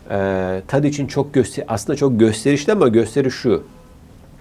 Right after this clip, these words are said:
Bağıra çağrı değil. Ben hep söylüyorum. Gittiğin bir restoranda küçük porsiyon yediğin yemek gibidir bu oyuncuların sana sunduğu. "Ya ben buna doyar mıyım?" diye düşünüyorsun.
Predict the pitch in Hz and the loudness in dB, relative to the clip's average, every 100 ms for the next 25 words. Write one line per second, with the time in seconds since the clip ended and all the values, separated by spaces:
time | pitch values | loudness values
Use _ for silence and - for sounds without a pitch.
0 | - 98 95 104 113 117 - 107 107 101 | -16 -2 4 6 6 4 2 2 2 0
1 | 87 - - - 139 156 147 151 127 104 | -4 -10 -20 -4 -2 -2 -2 0 2 0
2 | 92 - - - 147 147 127 131 156 - | -2 -10 -20 -8 -8 -6 -2 -2 -2 -10
3 | - - - 135 131 120 120 113 107 110 | -20 -14 -2 2 2 2 2 2 2 2
4 | 156 - - - - - 147 135 117 110 | 0 -2 -14 -20 -8 -6 -2 2 2 2
5 | 135 120 120 143 113 117 127 - 101 87 | 0 0 0 0 2 2 0 0 -2 -2
6 | - - - 110 101 95 92 95 90 95 | -6 -14 -12 0 2 2 2 -2 -2 -4
7 | 92 - 90 80 85 110 127 120 127 139 | -6 -4 -6 -6 -2 0 4 4 4 2
8 | 131 110 127 135 151 143 123 101 - - | 2 8 10 10 10 8 4 2 -2 -16
9 | - - - 104 95 104 120 113 98 156 | -20 -20 -4 0 0 -2 0 0 2 -2
10 | 185 | -4